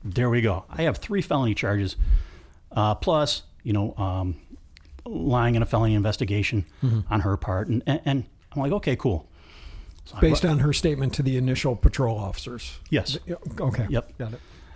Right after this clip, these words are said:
Speaker 1: So now I've got this, I, I, pff, write up the warrant request. I got it all going. I go, "I'm gonna, this is it, man. This is slam dunk.
Speaker 2: Mm-hmm.
Speaker 1: I know what I'm doing. I'm the guy."
Speaker 2: Right.
Speaker 1: So I send it up to the prosecutor's office, and they go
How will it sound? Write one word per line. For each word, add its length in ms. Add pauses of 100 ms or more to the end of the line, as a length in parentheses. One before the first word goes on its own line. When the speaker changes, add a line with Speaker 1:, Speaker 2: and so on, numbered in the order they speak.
(220)
Speaker 1:
So 380
now 420
I've 220
got 240
this, 180 (680)
I, 100
I, 60 (440)
pff, 200 (640)
write 140
up 100
the 80
warrant 240
request. 440
I 60
got 140
it 60
all 100
going. 320
I 60
go, 240 (140)
"I'm 180
gonna, 120 (220)
this 180
is 120
it, 180
man. 180
This 160
is 60
slam 320
dunk. 340
Speaker 2:
Mm-hmm. 260
Speaker 1:
I 40
know 100
what 100
I'm 100
doing. 300
I'm 100
the 60
guy." 400 (200)
Speaker 2:
Right. 220 (140)
Speaker 1:
So 140
I 60
send 240
it 40
up 100
to 60
the 80
prosecutor's 500
office, 220
and 100
they 40
go 220